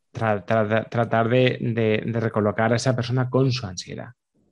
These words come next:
Que, ojo, que lleves veinte años no quiere decir que no tengas que seguir otros veinte años más así. Pero, oye, que vamos a tener que trabajar también,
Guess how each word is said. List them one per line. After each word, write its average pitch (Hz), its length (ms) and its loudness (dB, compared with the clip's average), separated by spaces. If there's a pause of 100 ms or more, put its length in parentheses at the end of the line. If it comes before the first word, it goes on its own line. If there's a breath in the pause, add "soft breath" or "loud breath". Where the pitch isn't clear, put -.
(440 soft breath)
Que, 104 200 0
ojo, 104 380 2
que 98 120 0
lleves 98 280 0
veinte 107 300 2
años 117 420 0
no 120 260 -2
quiere 123 200 4
decir 127 260 2
que 123 100 2
no 117 140 4
tengas 117 260 0
que 120 120 -2
seguir 113 340 0
otros 107 260 2
veinte 107 240 0
años 95 240 0
más 92 220 -6
así. 139 420 2 (600 loud breath)
Pero, 95 240 -4
oye, 131 320 4
que 113 100 -2
vamos 104 320 -2
a 120 80 2
tener 113 300 -2
que 127 100 0
trabajar 120 580 0
también, 127 560 2